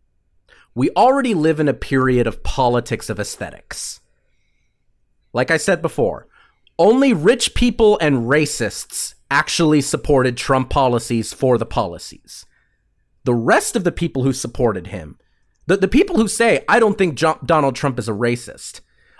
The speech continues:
I think a good percentage of those people really do believe that. But the thing is, they liked him as a person. They liked what he projected and represented to them. They liked that he was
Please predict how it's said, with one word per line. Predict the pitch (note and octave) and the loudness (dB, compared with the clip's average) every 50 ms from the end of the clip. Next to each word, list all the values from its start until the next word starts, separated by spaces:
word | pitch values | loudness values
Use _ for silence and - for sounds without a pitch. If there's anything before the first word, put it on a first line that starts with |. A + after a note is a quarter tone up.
| _ - | _ 0
I | A#3+ C#4 | 2 2
think | A#4 A#4+ A4+ | 2 2 2
a | F#4 | 0
good | B3+ B2+ - F3 A3+ B3+ A#3+ - | -2 0 4 4 4 4 4 0
percentage | - F3+ D#3 - - E3 F3 A3+ B3 E3+ D3 | -2 -2 -2 0 0 2 2 2 2 2 0
of | D#3 C#3 | 0 2
those | D3+ C#3+ C3+ - | 2 2 2 0
people | - - F#3 G#3 - D3 B2 A#2+ | 0 -2 -2 0 0 0 0 0
really | A2 A2 C#3 E3 F3 E3+ E3 | 0 2 2 2 4 4 2
do | D3 A#2+ B2+ C3 | 2 0 0 0
believe | A#2+ A#2 G#2+ G2+ G#2+ B2+ A#2+ - - | 0 -2 -4 -4 -4 -4 -4 -6 -8
that. | F2 D#2 - - _ _ _ _ _ _ _ _ _ _ _ _ _ _ _ | -12 -14 -14 -16 _ _ _ _ _ _ _ _ _ _ _ _ _ _ _
But | E3 D3 | -4 -4
the | F3 | -2
thing | - - A#3+ A#3 | 0 2 2 4
is, | A3+ G#3+ E3+ B2+ - | 4 4 2 0 -4
they | - A#2+ A2+ F3+ G#3 B3 | -10 -4 0 2 2 4
liked | C4+ C#4 B3 G#3+ - - | 4 2 0 0 -2 -4
him | - - - - E3+ F#3+ F#3 E3 D#3 D#3 - - | -10 -10 -4 0 2 2 2 2 2 0 0 0
as | C3+ C3+ B2+ C3 | 0 0 0 0
a | B2 A2+ | -2 -2
person. | A2 - - A#2+ A2 G2 - - - - - - - - - - | -4 -4 -4 -4 -4 -4 -6 -10 -16 -18 -20 -20 -20 -20 -20 -4
They | - C#3+ C#3+ D3 | 0 2 2 4
liked | D#3 F3+ G#3 A3 A3 - | 4 2 2 2 0 -2
what | C#3+ - | -4 -2
he | - G3 | -4 -4
projected | - - - D3 C3+ A2 G2 B2 C#3+ C#3 - - - A#2 G2+ | -4 -2 -2 -2 -2 -2 0 0 0 0 -2 -4 -6 -4 -2
and | G#2 A2 A2 | -2 -2 -2
represented | A#2+ D3 D#3 D#3 - D3+ B2+ - C3 B2+ B2 A#2 - G2 - | 0 0 0 -2 -4 -6 -4 -2 -2 -2 -2 -2 -6 -10 -10
to | - F#2+ | -12 -14
them. | - F2 D#2 D2+ E2 | -12 -14 -14 -12 -8
They | F#2 A2 B2+ | -4 -4 -2
liked | C3 C#3 D#3+ G3 G3+ G#3 - - | 0 0 0 0 0 -2 -6 -6
that | E3+ E3+ D3+ | -6 -6 -6
he | - - D#3+ D3+ | -6 -6 -6 -4
was | C3+ B2+ C3 A#2+ A#2 - | -2 0 0 0 0 -2